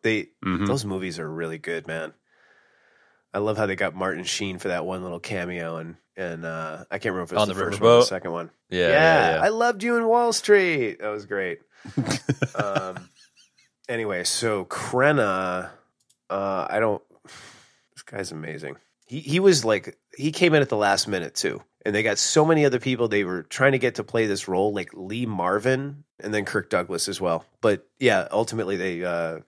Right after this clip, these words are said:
Speaker 1: gave it to Crenna, and it ended up, ended up becoming, like, one of his, like,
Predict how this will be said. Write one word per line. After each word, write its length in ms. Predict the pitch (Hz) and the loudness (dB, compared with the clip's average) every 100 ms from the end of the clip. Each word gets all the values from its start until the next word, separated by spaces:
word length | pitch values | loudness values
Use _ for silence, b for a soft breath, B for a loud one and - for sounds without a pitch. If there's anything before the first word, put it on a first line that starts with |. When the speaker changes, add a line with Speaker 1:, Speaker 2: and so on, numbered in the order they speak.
| - | 0
Speaker 1:
gave 180 | 107 | 0
it 100 | 98 | 0
to 340 | - 92 82 76 _ _ - | -4 -6 -6 -10 _ _ -16
Crenna, 320 | - 120 120 | 2 2 2
and 100 | 82 | 0
it 60 | 87 | -4
ended 160 | 95 | -2
up, 120 | 92 82 _ | -4 -6 _
ended 180 | 107 98 | -6 -4
up 60 | 92 | -4
becoming, 320 | 98 101 95 | -4 -4 -4
like, 160 | 90 85 | -4 -4
one 200 | 90 92 | -6 -6
of 60 | |
his, 200 | 87 85 | -6 -4
like, 260 | 95 85 - | -2 -4 -8